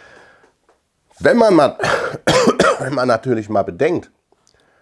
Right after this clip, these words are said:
wie bin ich denn dazu gekommen, zu den Masters of the Universe Vintage in meinem kompletten Billigregal,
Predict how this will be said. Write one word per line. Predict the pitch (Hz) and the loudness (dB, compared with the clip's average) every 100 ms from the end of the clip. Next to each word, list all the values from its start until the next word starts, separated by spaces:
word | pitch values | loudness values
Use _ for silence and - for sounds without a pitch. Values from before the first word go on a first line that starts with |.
| _ _ | _ _
wie | - 82 143 214 | -20 -14 -8 -4
bin | 202 190 | -2 -2
ich | 185 | 0
denn | 156 143 | 0 2
dazu | 127 - 117 | 0 -2 -12
gekommen, | 107 - 165 185 104 87 _ _ | -12 -2 0 2 -2 -6 _ _
zu | - 147 | -4 0
den | 123 98 | 0 2
Masters | 98 113 120 107 - | 2 2 0 -8 -8
of | 101 101 | -6 -6
the | 101 | -6
Universe | 107 95 90 - 76 | -4 -2 -2 -6 -6
Vintage | 104 175 - 107 - - - _ _ _ _ _ _ _ _ - | -4 -4 -2 -4 -4 -12 -20 _ _ _ _ _ _ _ _ -8
in | 101 | -4
meinem | 98 90 85 | -2 -4 -4
kompletten | - 87 95 - 92 | -8 -6 -6 -6 -6
Billigregal, | 139 170 101 85 85 82 80 | -4 -2 -2 0 0 0 -2